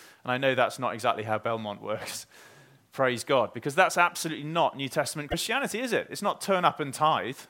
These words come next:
I mean, by all means turn up and tithe, but that's just the beginnings of making a contribution to God's great mission to reach our world with the good news of Jesus Christ.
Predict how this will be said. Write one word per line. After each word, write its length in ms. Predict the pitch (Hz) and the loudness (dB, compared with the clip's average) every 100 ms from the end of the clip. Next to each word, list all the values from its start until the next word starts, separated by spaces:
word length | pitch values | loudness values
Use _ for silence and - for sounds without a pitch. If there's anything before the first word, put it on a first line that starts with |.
| _ _ _ - | _ _ _ -4
I 60 | 156 | -2
mean, 140 | 165 | 4
by 160 | 170 170 | 4 4
all 100 | 170 | 2
means 220 | 151 - | 0 -2
turn 280 | 156 147 147 | 4 6 6
up 240 | 135 - | 4 4
and 380 | 127 135 135 120 _ _ _ | -2 -4 -8 -12 _ _ _
tithe, 400 | - 175 190 107 - | 2 6 6 4 0
but 160 | 151 147 | -2 4
that's 240 | 170 151 | 4 4
just 240 | - 170 - | -2 -2 -4
the 60 | 135 | -10
beginnings 580 | 147 160 185 143 110 | -2 2 2 0 -2
of 300 | 113 107 110 - - - - _ _ - | 0 0 0 -8 -20 -20 -20 _ _ 0
making 360 | 151 180 185 | 2 4 2
a 60 | 160 | -2
contribution 720 | - 170 127 131 180 180 - 110 | 0 -2 -2 -4 -4 -4 -4 -8
to 120 | 113 | -6
God's 300 | 147 143 131 | -2 -2 -2
great 280 | 139 139 135 | 0 0 0
mission 520 | 147 170 - 104 104 | -6 -4 -6 -8 -10
to 180 | - 120 | -10 -8
reach 500 | 139 160 - - - - _ _ - | -6 -6 -8 -12 -12 -20 _ _ 4
our 180 | 135 135 | 6 6
world 400 | 160 143 113 113 | 6 4 4 -2
with 140 | 127 | -6
the 60 | 117 | -4
good 180 | 135 127 | -6 -6
news 200 | 127 120 | -8 -10
of 60 | |
Jesus 320 | 120 127 123 | -10 -10 -10
Christ. 560 | - 165 147 - - - | -6 -2 -2 -4 -12 -16